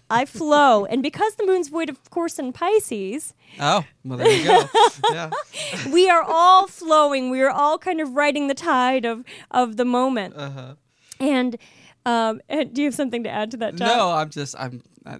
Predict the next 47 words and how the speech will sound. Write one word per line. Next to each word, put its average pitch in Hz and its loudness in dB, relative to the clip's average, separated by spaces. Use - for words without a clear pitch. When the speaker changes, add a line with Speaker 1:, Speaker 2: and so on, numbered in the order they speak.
Speaker 2:
that's 127 -14
very 131 -10
interesting 123 -18
'cause 113 -16
I 113 -12
was 117 -14
wondering, 147 -14
what 120 -14
does 131 -20
the 147 -20
void 120 -14
of 135 -18
course 135 -20
mean? - -20
Speaker 1:
Yes, 311 -2
Speaker 2:
Yeah. 302 -4
Speaker 1:
yeah, 381 -2
yeah, 359 0
yeah. 302 -2
Speaker 2:
Okay. 117 -14
Speaker 1:
Well, 320 2
it's - -6
why, 294 -4
Speaker 2:
Yeah. 165 -14
Speaker 1:
you 302 -2
know, 233 2
you're, 254 -4
you 233 -10
get 240 -4
into 254 -6
your 220 -6
Uber 220 -6
and 214 -6
your - -10
Uber, 240 -4
like, 220 -4
wants 233 -8
to 311 -8
slow 254 -2
down 240 -4
or 226 -6
there's 240 -4
traffic. 277 -2
Or, - -10
ah, 480 2
Speaker 2:
<laughs> - -6
Speaker 1:
see? 427 4